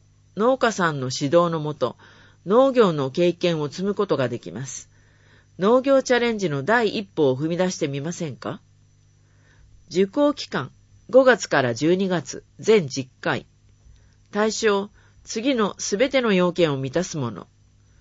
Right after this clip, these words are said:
令和八年四月一日現在、十八歳以上の方。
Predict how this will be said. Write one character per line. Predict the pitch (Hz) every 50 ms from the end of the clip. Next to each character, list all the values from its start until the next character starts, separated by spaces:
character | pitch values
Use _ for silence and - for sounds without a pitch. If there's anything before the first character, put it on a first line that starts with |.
| _ _ _ _ _ _ _ _ _ _ _
令 | - 175 226 254 262
和 | 254 254
八 | 233 220 214 196 - 208
年 | 190 185 175 156
四 | 143 - 180 165
月 | 208 240 240 - 240
一 | 220 - - 220 220 202
日 | - 214 202 208 190
現 | 180 202 196 180 147
在、 | 135 139 123 120
十 | 127 165 180 208
八 | 233 233 233
歳 | 220 - - 214 196 180 175
以 | 208 208
上 | 220 220 190 160
の | 135 120
方。 | - 110 - - - 67